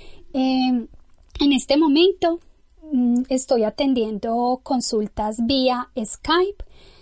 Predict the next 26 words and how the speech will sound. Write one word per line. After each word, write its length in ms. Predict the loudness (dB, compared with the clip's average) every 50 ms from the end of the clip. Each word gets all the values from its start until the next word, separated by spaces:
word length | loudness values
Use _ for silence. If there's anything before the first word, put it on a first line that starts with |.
| _ -14 -2
Me 180 | 0 0 0 0
pueden 400 | -2 -2 -2 0 0 0 0 0
entonces 540 | 0 -2 0 -2 -2 -2 -2 -4 -4 -6 -2
contactar 760 | -2 -2 -2 0 -2 -4 -4 -4 -6 -4 -4 -2 -2 -2 -4
a 60 | -6
través 400 | -2 0 0 0 0 -2 -4 -2
de 100 | -2 0
mi 160 | 0 0 0
correo 440 | -2 -6 -6 -4 -2 -2 -2 -2 0
electrónico 960 | 0 -2 -2 -4 -4 -2 0 0 0 -2 -4 -8 -10 -4 0 0 0 0 -2 -6 -20 -20 -20 -20 -20 -20 -16 _
trascendencia 1300 | 0 0 2 2 0 -2 -4 -4 -4 -2 -2 -2 0 2 4 4 4 2 0 0 0 0 2 2 0 -4 -4 _ 0
D 360 | 2 2 2 2 0 -4 -6 _
N 500 | -2 0 0 2 2 0 0 0 -2 -4 -4 _
A 100 | 2 4 4 4 2 -2 _ _ _ _ _ -4
arroba 540 | -2 -2 0 0 0 0 0 0 0 -2 -2
gmail 540 | -2 0 0 0 0 0 -2 -4 -6 -6 -6
punto 420 | -2 -2 -2 0 0 -2 -4 -4
com 320 | 0 2 2 4 4 4 2 0 -4 -20 -20 -20 -20 -20 -20 _ -20 -6
y, 380 | _ 2 2 4 4 2 0 -4 _ -10 -4
eh, 560 | -2 0 0 2 0 0 0 -2 -2 -4 -2
vía 340 | 0 0 2 2 2 2 0
Skype 600 | 0 -2 -8 -4 0 2 2 2 2 2 0 -2 -4 -18 -20 _ -20 -20 -6
a 140 | -4 -4 -2
través 380 | -2 0 -2 -2 0 -2 -2 -2
del 180 | 0 0 0
usuario 720 | 0 -2 -2 -2 0 2 2 2 0 0 -2 -2 -2 -4